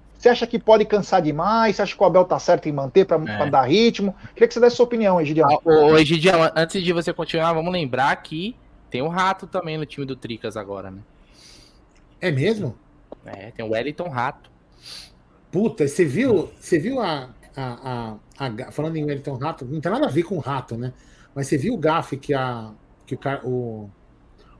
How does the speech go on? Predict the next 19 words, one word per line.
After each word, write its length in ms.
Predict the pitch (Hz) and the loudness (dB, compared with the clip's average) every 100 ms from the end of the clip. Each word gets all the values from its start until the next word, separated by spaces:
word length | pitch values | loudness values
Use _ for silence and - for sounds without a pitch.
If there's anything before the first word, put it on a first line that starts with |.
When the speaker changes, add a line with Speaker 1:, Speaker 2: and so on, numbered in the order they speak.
| - | -8
Speaker 3:
o 60 | |
social 480 | 143 - 196 - 180 | -2 0 2 2 2
media, 560 | 156 170 170 113 113 95 _ _ _ _ _ _ | 0 -2 -2 -4 -4 -6 _ _ _ _ _ _
tem 100 | 117 | -14
gente 100 | - | -8
que 60 | |
não 60 | 139 | -4
vai 100 | 147 | -2
gostar 220 | 151 151 | -2 -4
do 40 | |
que 80 | 147 | -4
eu 40 | 151 | -4
vou 80 | |
falar, 320 | 156 - 135 123 | -2 -4 -4 -4
né? 120 | 123 | -2
O 140 | 139 | 0
postador 520 | 151 190 196 185 160 190 | 2 4 4 2 2 2
de 140 | 165 | 2
post 640 | - 180 185 139 - 120 | 2 6 6 4 -6 -10